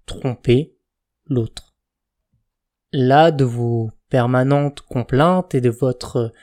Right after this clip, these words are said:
absence de volonté à sortir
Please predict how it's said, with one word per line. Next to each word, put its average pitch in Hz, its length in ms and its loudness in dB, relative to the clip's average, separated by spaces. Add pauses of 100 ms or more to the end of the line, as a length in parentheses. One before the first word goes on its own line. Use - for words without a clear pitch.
(880)
absence 175 600 -2
de 131 100 2
volonté 127 680 0
à 110 100 -4
sortir 165 800 -6